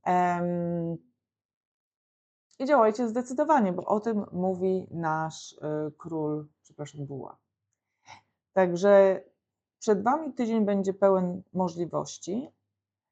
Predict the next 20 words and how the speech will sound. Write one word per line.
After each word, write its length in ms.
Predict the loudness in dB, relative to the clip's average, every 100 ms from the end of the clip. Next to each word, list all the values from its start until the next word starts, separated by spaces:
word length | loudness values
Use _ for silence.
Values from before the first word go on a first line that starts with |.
| _ _ _ _ -4
E, 340 | 2 4 4
z 40 |
jednej 260 | 2 0 0
strony 260 | 0 0 0
będziecie 580 | -2 -4 -4 -4 -6
się 260 | -12 -6 -4
cieszyć 380 | -4 -4 -4 -4
stabilnością, 920 | 0 2 2 0 -2 -4 -4 -6 -6 -12 _ _ -4
i 80 | 0
osiągnięciami, 840 | 0 -2 -4 -4 -6 -6 -6 -4 -2
a 100 | -2
z 80 |
drugiej 480 | 0 -4 -2 -4 -6
strony 280 | -8 -4 -2
będziecie 340 | -2 -4 -6
musieli 300 | -6 -6 -8
podjąć 320 | -4 -4 -4 -6
jakieś 240 | -6 -6
ważne 300 | -6 -6 -8
decyzje. 840 | -12 -14 -8 -8 -8 -10 -10 -12